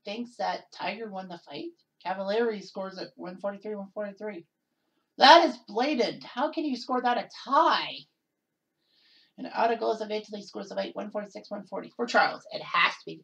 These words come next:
Ezra Charles. Yes, it is. I mean, Cavalieri, why? Like, the other two really said Ezra won the match.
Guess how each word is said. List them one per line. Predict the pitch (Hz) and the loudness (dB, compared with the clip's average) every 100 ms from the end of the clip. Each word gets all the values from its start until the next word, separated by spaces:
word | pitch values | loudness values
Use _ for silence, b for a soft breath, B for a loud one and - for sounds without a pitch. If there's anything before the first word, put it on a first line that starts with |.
| 165 | -8
Ezra | 170 175 | -8 -8
Charles. | 170 160 151 - - _ - - _ _ _ _ _ | -10 -8 -8 -12 -18 _ -20 -20 _ _ _ _ _
Yes, | 226 269 277 | 8 8 8
it | 202 | -2
is. | 156 151 - _ _ _ B B B B | -4 -6 -14 _ _ _ B B B B
I | 233 | 0
mean, | 233 214 196 180 _ _ _ _ _ - | 2 0 -2 -10 _ _ _ _ _ -2
Cavalieri, | 262 269 240 285 233 180 | 0 2 0 0 -2 2
why? | 233 330 302 196 - - _ _ _ _ _ _ _ _ _ _ _ | 6 8 6 4 0 -10 _ _ _ _ _ _ _ _ _ _ _
Like, | 202 208 190 - _ - | -4 -4 -6 -16 _ -4
the | 226 | 2
other | 269 294 | 4 2
two | - 285 277 240 180 _ - - | 0 -10 -10 -12 -14 _ -20 -10
really | 226 349 294 | -6 0 0
said | 208 196 | 0 -2
Ezra | 196 190 196 180 175 | 0 -2 -2 -4 -6
won | 175 170 170 | -8 -8 -10
the | 165 | -14
match. | 160 - - _ - | -18 -20 -20 _ -20